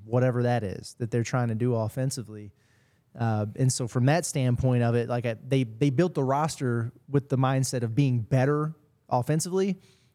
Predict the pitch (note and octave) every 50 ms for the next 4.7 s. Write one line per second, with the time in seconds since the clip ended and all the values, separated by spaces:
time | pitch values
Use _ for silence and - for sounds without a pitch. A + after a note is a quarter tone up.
0 | _ - - C3 C3+ C3+ C3 B2+ B2 A#2+ A#2+ A#2 A2 G#2 A#2 - _ _ _ _
1 | _ _ _ _ _ _ _ _ _ _ _ - C#3+ C3 C#3+ D3+ D3 D3+ D#3 C#3+
2 | C3+ B2+ C#3+ D3 C#3+ C#3 A#2+ A#2 A2+ B2 B2 A#2+ - B2+ B2 A#2+ A#2 A2+ - B2
3 | A#2+ - A2 C3+ C3+ C3 A#2 B2 A#2 A2 G2+ - - - D3+ C#3 - - C3+ A#2
4 | A2 G2+ C3 B2 A#2+ B2 - - - B2 A2+ - C3 C3+